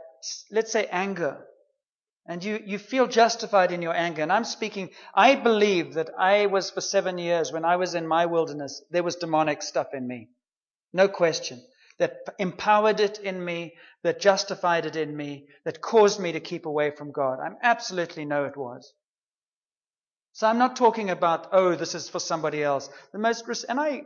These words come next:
can look respectable at times, but we are all susceptible to being taken out, being taken prisoner for all kinds of reasons.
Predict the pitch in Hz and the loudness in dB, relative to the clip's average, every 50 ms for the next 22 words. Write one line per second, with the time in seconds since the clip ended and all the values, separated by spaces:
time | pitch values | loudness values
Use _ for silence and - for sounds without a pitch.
0 | - - 208 202 185 185 180 185 - 160 - - - - 156 156 160 165 147 156 | -8 -6 -4 0 0 0 0 0 -6 -10 -10 -8 -6 -6 -6 -6 -8 -8 -6 -6
1 | 151 147 151 156 156 147 147 147 - - - - - - _ _ - - - _ | -6 -6 -6 -6 -6 -6 -6 -6 -8 -8 -8 -8 -14 -20 _ _ -20 -20 -20 _
2 | _ _ _ _ _ _ _ 196 185 233 269 269 254 240 226 226 247 254 254 254 | _ _ _ _ _ _ _ -6 2 4 6 6 6 4 4 4 4 4 2 0
3 | - 220 - - - 226 226 226 - - 202 165 170 160 - - - - _ _ | -4 -8 -8 -6 -4 -4 -6 -6 -8 -12 -8 -8 -8 -8 -8 -12 -18 -20 _ _
4 | _ _ _ _ _ _ _ _ _ _ _ _ _ _ - - 156 190 190 185 | _ _ _ _ _ _ _ _ _ _ _ _ _ _ -18 -8 -6 -6 -6 -6
5 | - - 202 214 214 214 226 214 196 180 170 160 165 - - 175 170 156 - 185 | -6 -4 -2 -2 -2 -2 -4 -2 0 0 0 0 -2 -4 -8 -10 -8 -6 -4 -2
6 | 185 180 180 170 165 156 - - 175 156 143 151 147 - - - _ _ _ _ | -2 -2 -4 -8 -12 -14 -10 -10 -10 -8 -8 -10 -12 -14 -16 -20 _ _ _ _
7 | _ _ _ - 175 180 175 175 175 175 175 170 165 151 147 151 165 170 156 143 | _ _ _ -8 -4 -4 -4 -4 -4 -4 -4 -4 -4 -6 -8 -8 -8 -8 -8 -10
8 | 151 139 | -12 -14